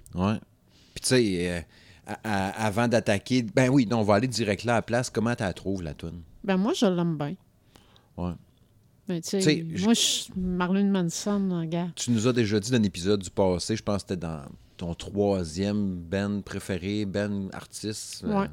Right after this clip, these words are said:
Speaker 2: ouais. Oh, ouais, c'est dans mon top trois, là.
Speaker 1: Ouais.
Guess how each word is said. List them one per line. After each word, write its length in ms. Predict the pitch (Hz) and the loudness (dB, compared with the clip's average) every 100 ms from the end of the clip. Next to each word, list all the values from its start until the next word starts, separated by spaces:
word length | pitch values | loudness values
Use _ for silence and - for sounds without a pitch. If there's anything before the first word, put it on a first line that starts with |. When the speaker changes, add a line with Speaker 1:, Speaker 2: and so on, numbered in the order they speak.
| 65 | -6
Speaker 2:
ouais. 200 | 202 196 - _ - - | -4 -4 -6 _ -20 -8
Oh, 240 | 214 208 196 | -2 0 0
ouais, 80 | |
c'est 160 | 185 - | 0 0
dans 80 | 202 | 0
mon 160 | 196 | 2
top 200 | 190 196 - - | 0 -2 -6 -12
trois, 300 | - 180 170 | -6 -4 -2
là. 220 | 101 101 101 | 0 2 2
Speaker 1:
Ouais. 100 | 104 | 0